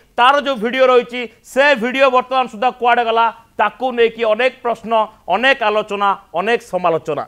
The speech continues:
ଦୃଶ୍ୟ ନମ୍ବର ତିନିରେ ଟିକେ ନଜର ପକାଇବା। ୟାର ଭିତରେ ଗୋଟେ ରୋଚକ ତଥ୍ୟ ବର୍ତ୍ତମାନ ସୁଦ୍ଧା ସାମ୍ନାକୁ ଆସିଛି, ଭାଇରାଲ ଭିଡିଓ ତିନି।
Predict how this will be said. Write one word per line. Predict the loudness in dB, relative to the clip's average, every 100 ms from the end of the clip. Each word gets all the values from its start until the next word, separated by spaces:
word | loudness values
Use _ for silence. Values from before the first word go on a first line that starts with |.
| _ _
ଦୃଶ୍ୟ | -4 0 2 4
ନମ୍ବର | 4 4
ତିନିରେ | 0 0 0
ଟିକେ | -2 -2
ନଜର | 0 -2
ପକାଇବା। | 0 0 4 2 0 _ 2
ୟାର | 4 4
ଭିତରେ | 2 2 2
ଗୋଟେ | 2 4
ରୋଚକ | 4 2 0 -2
ତଥ୍ୟ | -4 0 2 2 -2 -4
ବର୍ତ୍ତମାନ | -2 2 0
ସୁଦ୍ଧା | 0 0 0 0
ସାମ୍ନାକୁ | -2 -2 0 -2
ଆସିଛି, | -2 -6
ଭାଇରାଲ | -2 0 0 -2
ଭିଡିଓ | -4 -4 -4
ତିନି। | -8 -8